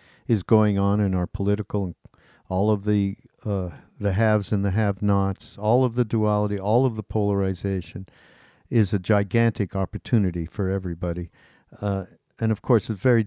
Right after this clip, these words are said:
difficult to, to see that w-, when you perhaps are really at the mercy in a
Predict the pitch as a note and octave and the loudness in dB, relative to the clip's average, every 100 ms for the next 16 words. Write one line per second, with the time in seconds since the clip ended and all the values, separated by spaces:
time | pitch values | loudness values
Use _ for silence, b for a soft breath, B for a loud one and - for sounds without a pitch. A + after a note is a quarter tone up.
0 | - D3 - A#2 G#2 - G#2+ G#2 G#2 - | 2 2 2 -2 -4 -2 -6 -6 -10 -6
1 | A2 - - F#3 F3 A#2+ F2 F2 F2 - | -6 -4 -2 0 0 0 -2 -4 -10 -18
2 | _ _ _ _ A#2 A2+ A2+ A2 A2 A2 | _ _ _ _ -4 -4 -2 0 2 2
3 | A2 A2 A2+ A2 G#2+ - G#2+ G#2 A#2 A2 | 2 0 2 2 0 -2 -2 0 -2 -4
4 | - G#2+ G2+ G#2 A2 C#3 A#2+ G2 - F#2+ | -8 -4 -4 2 6 6 6 2 0 -4
5 | F#2+ B2 C3+ - F2+ F#2 F#2+ F#2+ F#2 F2+ | 0 0 0 -2 -6 -6 -4 -4 -4 -6